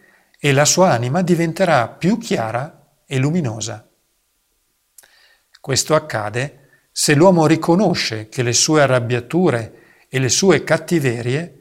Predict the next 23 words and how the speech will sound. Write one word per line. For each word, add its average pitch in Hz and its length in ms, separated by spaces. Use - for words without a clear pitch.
sono 214 300
una 226 160
parte 139 340
di 156 80
se 185 180
stesso 127 720
e 147 160
rimette 165 580
queste 135 420
entità 127 520
di 117 160
pensiero 120 600
umane 135 760
e 123 120
negative 139 840
al 123 180
Padre 123 420
Celeste, 113 720
con 143 200
la 147 120
preghiera 147 640
di 113 160
aiutarlo 139 1000